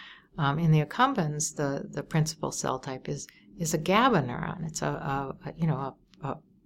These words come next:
projection neuron, but it's a gaba neuron. So that's a fundamental difference right there. And there's also, in a slice or in the intact animal, you know, across the whole spectrum,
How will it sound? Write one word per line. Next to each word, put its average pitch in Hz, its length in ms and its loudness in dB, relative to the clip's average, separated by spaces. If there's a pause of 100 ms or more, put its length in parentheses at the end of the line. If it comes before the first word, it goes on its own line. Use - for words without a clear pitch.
(100)
projection 156 600 -4
neuron, - 300 -4
but 165 140 -4
it's 190 160 -6
a 226 60 -4
gaba 254 380 -4
neuron. 180 360 -6
So 226 180 0
that's 262 260 0
a 247 40 0
fundamental 214 580 0
difference 180 520 0
right 156 220 -2
there. 233 260 4
And 156 120 4
there's 170 200 2
also, 190 480 0 (600)
in 151 140 2
a 143 80 -6
slice 214 640 0
or 147 80 0
in 143 140 -6
the 143 100 -6
intact 147 500 -6
animal, 185 500 2
you 160 120 2
know, 147 140 0
across 170 420 0
the 160 80 -6
whole 156 220 -4
spectrum, 156 680 -4